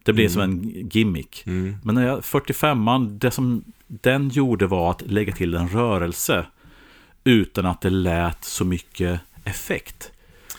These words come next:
Speaker 1: Det ble-, det blev en
Speaker 2: Ja, men
Speaker 1: funktion
Speaker 2: verkligen.
Speaker 1: istället för en gimmick. Så att den var också så jag, så jag hajade till verkligen. Shit, det här låter, har du facen igång nu? Ja, ja, det hördes, men inte riktigt.
Speaker 2: Nej, men det var, det vart ju nästan som att köra lite dry wet, så här.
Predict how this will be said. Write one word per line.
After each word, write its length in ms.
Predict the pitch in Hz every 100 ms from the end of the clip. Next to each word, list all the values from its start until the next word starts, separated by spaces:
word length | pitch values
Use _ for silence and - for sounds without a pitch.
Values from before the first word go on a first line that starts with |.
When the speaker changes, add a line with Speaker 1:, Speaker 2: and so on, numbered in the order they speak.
| -
Speaker 1:
Det 80 | 123
ble-, 140 | 127
det 120 | 127 139
blev 300 | 139 127 113
en 80 | 110
Speaker 2:
Ja, 120 | 151
men 140 | 160 151
Speaker 1:
funktion 120 | 165 139
Speaker 2:
verkligen. 240 | - 160
Speaker 1:
istället 280 | - 123 113
för 280 | - 101 101
en 140 | 104 -
gimmick. 400 | 165 127 85 -
Så 100 | -
att 160 | - - - - - - - -
den 400 | 104 143 165 190
var 100 | 185
också 180 | 160 202
så 60 |
jag, 180 | 139 104 -
så 140 | - 139
jag 60 |
hajade 320 | - 151 156 -
till 160 | 180
verkligen. 200 | 170 82
Shit, 200 | - -
det 60 | 117
här 200 | - 131
låter, 280 | 139 120 - 92 - - -
har 200 | 123 147
du 60 |
facen 380 | - 156 147 -
igång 200 | 185 110
nu? 60 | 85
Ja, 300 | 113 170 -
ja, 120 | - 127
det 60 |
hördes, 540 | 113 160 147 131 156 -
men 160 | 147 -
inte 360 | - 165 113 120
riktigt. 220 | 123 -
Speaker 2:
Nej, 120 | 120 131
men 140 | 143
det 100 | 143
var, 180 | 143 147
det 180 | 139 139
vart 240 | 147 -
ju 60 | 147
nästan 380 | 147 - -
som 180 | 156 139
att 80 | 117
köra 580 | 113 101 101 95 92 90
lite 220 | 90 92
dry 280 | 92 90 87
wet, 220 | 127 - -
så 140 | -
här. 80 | -